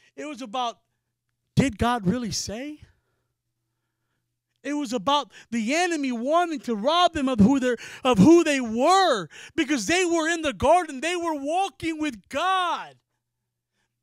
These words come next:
They were in the fullness. And when the enemy came, it says when they partook of the sin, of the temptation, it says immediately the eyes were open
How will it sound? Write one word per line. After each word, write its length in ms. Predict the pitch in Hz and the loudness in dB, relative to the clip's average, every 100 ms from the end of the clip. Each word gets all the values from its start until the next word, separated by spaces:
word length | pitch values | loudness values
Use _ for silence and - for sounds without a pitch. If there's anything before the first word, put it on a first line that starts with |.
| - | -14
They 180 | 339 | -10
were 160 | 381 370 | -8 -8
in 100 | 339 | -6
the 140 | 302 | -6
fullness. 1120 | 240 - - 294 370 403 381 302 262 - - _ _ _ _ _ _ | -6 -14 -16 -8 -6 -6 -8 -14 -14 -20 -20 _ _ _ _ _ _
And 160 | 269 285 | -10 -8
when 120 | 285 | -6
the 120 | 294 | -6
enemy 320 | 359 381 359 311 | -4 -6 -8 -8
came, 600 | - 370 403 359 320 330 _ _ _ _ _ _ _ _ _ _ - | -6 -6 -6 -10 -12 -16 _ _ _ _ _ _ _ _ _ _ -20
it 100 | 247 | -18
says 120 | 285 | -14
when 120 | 277 | -12
they 140 | 277 | -12
partook 600 | 214 - 247 - - 339 | -12 -16 -16 -16 -18 -16
of 80 | 277 | -16
the 120 | 233 | -18
sin, 540 | 202 - 359 339 269 247 _ - | -18 -20 -18 -18 -18 -20 _ -16
of 120 | 254 | -14
the 100 | 247 | -14
temptation, 680 | - 262 220 294 330 - 214 - - - | -14 -16 -12 -10 -10 -12 -14 -16 -20 -10
it 100 | - | -6
says 160 | 247 | -4
immediately 640 | 254 233 240 370 349 320 285 | -2 0 0 0 0 -4 -4
the 160 | 262 | -4
eyes 460 | 262 285 359 370 294 | -4 -2 0 0 0
were 140 | 311 | 0
open 520 | 294 370 370 285 233 | 2 2 -2 -8 -8